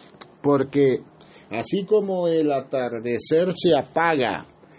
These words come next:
llegado su justo tiempo, llegando la oscuridad, la etapa del atardecer por concluir se encuentra en la cara de la tierra, y será entonces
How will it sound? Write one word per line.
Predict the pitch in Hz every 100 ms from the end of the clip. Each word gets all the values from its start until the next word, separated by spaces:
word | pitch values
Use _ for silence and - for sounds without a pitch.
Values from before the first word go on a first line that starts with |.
| - -
llegado | 113 120 131 139 147 143
su | 127 120
justo | - 139 139 139 117
tiempo, | - 127 127 127 120
llegando | 98 92 95 104 113 113
la | 101 85
oscuridad, | 82 80 - 82 85 80 82 104 165 - _ _ _ - - - _ _ _ -
la | 107 110 104
etapa | 98 98 - 151 170 160
del | 131 120 110
atardecer | 110 - 107 101 87 90 - 123 143 143
por | 127 104
concluir | 104 98 98 95 107 131 139
se | 113
encuentra | 95 95 107 120 123 127
en | 110
la | 92 87
cara | 101 98 104 110
de | 107
la | 92 82
tierra, | 78 98 101 113 98 78 71 - - _ _ _ - -
y | 101
será | - 101 95 131
entonces | 180 175 143 135 117 95 80 -